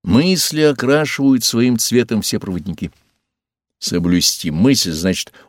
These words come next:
упорядочить и взять под контроль всё происходящее в проводниках и зависящее от воли человека. Сфера применения воли весьма широка. Можно её упражнять как в большом, так и в малом.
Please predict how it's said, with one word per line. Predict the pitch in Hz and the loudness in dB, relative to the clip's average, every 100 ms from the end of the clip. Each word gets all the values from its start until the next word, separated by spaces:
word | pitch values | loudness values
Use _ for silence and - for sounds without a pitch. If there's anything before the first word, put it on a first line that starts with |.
| - | 0
упорядочить | 104 92 104 92 90 95 - 101 98 | 0 2 2 2 2 -2 -2 -4 -4
и | 85 | -2
взять | 76 98 - | 0 0 -2
под | 95 | -6
контроль | 95 87 101 95 - - _ | -4 0 0 0 -6 -20 _
всё | - 110 | 0 0
происходящее | - 110 - 110 104 127 - - 87 | 2 0 0 0 2 2 0 -6 -10
в | - | -6
проводниках | 90 80 73 85 107 101 - - - | -4 -4 -6 -2 -2 -2 -8 -12 -4
и | |
зависящее | 95 92 92 95 - - 101 | 0 2 2 0 -2 0 -2
от | - | 0
воли | 101 98 | -2 -2
человека. | - 101 90 - _ _ _ _ _ _ _ _ | -6 -6 -6 -10 _ _ _ _ _ _ _ _
Сфера | - - - 117 101 | -4 -2 2 4 2
применения | 95 92 92 87 90 | 0 0 0 0 -2
воли | 78 92 95 | 0 2 2
весьма | 101 - 101 | 0 -2 -4
широка. | - 104 98 110 - _ _ _ _ _ _ _ _ _ _ _ _ _ _ | -4 -6 -4 -8 -10 _ _ _ _ _ _ _ _ _ _ _ _ _ _
Можно | 104 117 113 120 | 4 6 4 4
её | 123 127 | 6 4
упражнять | 120 131 117 107 127 113 | 4 0 0 2 0 0
как | 120 | -4
в | 104 | 0
большом, | 107 110 - 120 | 0 2 0 -2
так | 123 117 | -2 -6
и | |
в | 117 | -6
малом. | 123 120 | -4 -6